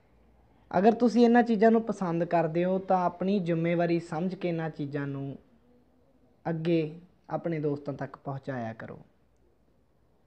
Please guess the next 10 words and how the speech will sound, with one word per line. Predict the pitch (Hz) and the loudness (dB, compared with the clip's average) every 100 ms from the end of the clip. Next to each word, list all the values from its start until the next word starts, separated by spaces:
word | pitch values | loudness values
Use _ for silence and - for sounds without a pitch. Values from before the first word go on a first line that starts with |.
| _ _ _ _ _ - | _ _ _ _ _ -4
ਔਰ | 160 170 170 160 151 - | 0 4 4 4 2 -2
ਆਪਣਾ | 156 156 170 | -4 -2 -4
ਚੈਨਲ | 160 156 151 156 156 151 - | 0 -2 0 0 -2 -4 -10
ਸਬਸਕ੍ਰਾਈਬ | - 147 - 151 147 156 | -6 -6 -6 -4 -2 -2
ਕਰਨਾ | 170 170 165 | -2 -2 -2
ਨਾ | 160 | -4
ਭੁੱਲਿਓ। | 160 160 143 147 165 - | -6 -4 -2 -4 -8 -12
ਤੁਹਾਡਾ | 147 139 | -8 -8
ਸਾਰਿਆਂ | - 147 151 147 | -6 -4 -4 -4
ਦਾ | 135 127 | -6 -10